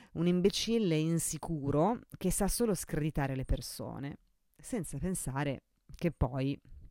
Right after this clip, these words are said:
queste cose restano e distruggono l'anima e l'autostima delle donne per anni. Perché questa ragazza, eh, sono tre anni che non ha rapporti sessuali.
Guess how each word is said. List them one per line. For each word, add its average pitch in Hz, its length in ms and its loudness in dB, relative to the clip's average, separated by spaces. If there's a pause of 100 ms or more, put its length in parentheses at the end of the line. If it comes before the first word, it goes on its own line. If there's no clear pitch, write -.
(1400)
queste 170 280 -2
cose 165 280 0
restano 139 600 -2
e 160 140 -2
distruggono 165 680 2
l'anima 139 440 4
e 139 40 2
l'autostima 151 600 2
delle 135 220 0
donne 131 340 2
per 139 180 2
anni. 127 460 -4 (1700)
Perché 160 400 4
questa 190 320 0
ragazza, 131 800 -8 (120)
eh, 131 460 -6
sono 151 340 -2
tre 165 180 2
anni 151 340 0
che 131 140 -6
non 127 120 -4
ha 127 60 -2
rapporti 127 440 0
sessuali. - 600 -8